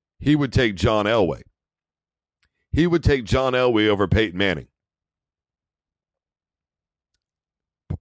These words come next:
big part of the reason, the mobility. Dan Marino was a hell of a quarterback, do not get me wrong. But let's be honest, once the playoffs came around, he tanked. He got found out.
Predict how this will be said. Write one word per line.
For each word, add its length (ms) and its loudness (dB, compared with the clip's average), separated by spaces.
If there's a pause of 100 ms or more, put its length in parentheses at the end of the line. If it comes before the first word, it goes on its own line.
big 180 -2
part 180 2
of 40 0
the 80 -2
reason, 420 -2 (520)
the 160 -4
mobility. 640 0 (2250)
Dan 220 -2
Marino 400 2
was 220 2
a 140 2
hell 200 -2
of 60 0
a 60 0
quarterback, 420 0
do 100 -2
not 240 -2
get 120 -2
me 80 -2
wrong. 320 -2 (540)
But 180 -2
let's 240 -2
be 220 2
honest, 400 -2
once 340 -2
the 120 -2
playoffs 600 0
came 180 -2
around, 600 0 (260)
he 240 -2
tanked. 460 -4 (1600)
He 160 -4
got 220 0
found 340 0
out. 220 -2